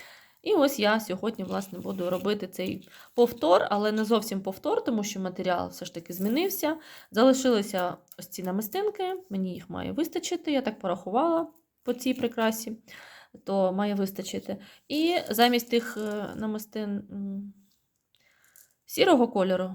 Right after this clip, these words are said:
ось такі в мене фіолетові скляні намистинки. Чогось у вас зараз так кольори передаються дуже тускло, не знаю чому. Вони, ну, такі прозорі фіолетові намистинки. Такого самого плану, тільки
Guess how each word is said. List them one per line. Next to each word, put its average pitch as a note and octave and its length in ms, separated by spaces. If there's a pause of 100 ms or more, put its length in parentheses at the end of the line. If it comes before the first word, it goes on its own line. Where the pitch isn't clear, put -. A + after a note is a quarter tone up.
(120)
ось C4 140
такі B3 280
в A#3+ 80
мене A3 540
фіолетові G3+ 760
скляні G3 720 (760)
намистинки. G3 680
Чогось A3 360
у G3 40
вас G3+ 220
зараз G3+ 240
так - 220
кольори G#3+ 300
передаються F#3+ 600
дуже G#3+ 280
тускло, F#3 480
не F#3+ 120
знаю G3+ 320
чому. F#3+ 380 (1000)
Вони, B3+ 420 (680)
ну, A4+ 60
такі E4+ 200
прозорі C4 420
фіолетові G#3 720 (200)
намистинки. G3 800 (2000)
Такого B3+ 340
самого G3+ 420
плану, G#4 380
тільки A#3 540